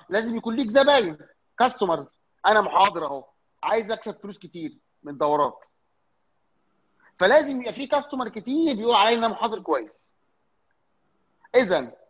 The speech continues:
الهدف بتاعي إن أنا أبقى محاضر كويس، هقول كده، أنا عايز أبقى محاضر، أفضل محاضر في منطقة مثلًا الكي بي ايز اللي بتكلم فيها. ده هدف. طب هعمل ده إزاي؟ لازم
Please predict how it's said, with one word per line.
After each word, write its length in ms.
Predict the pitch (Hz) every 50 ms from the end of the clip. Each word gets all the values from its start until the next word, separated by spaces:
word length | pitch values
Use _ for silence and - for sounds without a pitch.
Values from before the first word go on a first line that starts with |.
| _ _ _ _ -
الهدف 440 | 170 175 160 - 254 277 285 262 208
بتاعي 240 | 190 202 233 254 226
إن 120 | 226 226 233
أنا 80 | 233
أبقى 140 | 233 214 190
محاضر 280 | 180 - 226 247 254 240
كويس، 440 | - - 220 233 262 302 277 -
هقول 140 | 190 214 214
كده، 240 | 196 - 175 147 135
أنا 100 | 156 156
عايز 160 | 175 202 185
أبقى 140 | 196 180 165
محاضر، 420 | 156 - 190 214 196 220 196 - - _ _ _ _
أفضل 300 | 208 202 185 175 208 180
محاضر 480 | 180 160 - 226 220 208 208 175 147 - _ _ _ _
في 100 | - 165
منطقة 380 | 160 160 160 156 - 208 - 180
مثلًا 180 | 190 - 190
الكي 180 | 170 156 - 180
بي 140 | 143 156 151
ايز 160 | 139 135 123 -
اللي 120 | 135 135 120
بتكلم 240 | - 147 139 131
فيها. 200 | - _ 113 107 - _ _ _ _ _ _ _ _ _ _
ده 80 | - 156
هدف. 260 | 151 156 139 123 104 - - _ _ _ _ _ _ _ _
طب 80 | 151 147
هعمل 280 | 180 214 226 208 185
ده 80 | 165 185
إزاي؟ 400 | 147 - 151 151 139 117 - - _ _ _ _ _ _ _ _ _ _ _ _ _ _ _ _ _ _ _ _ _ _ _ _ _ _ _ _ _
لازم 380 | 131 165 196 196 226 214 214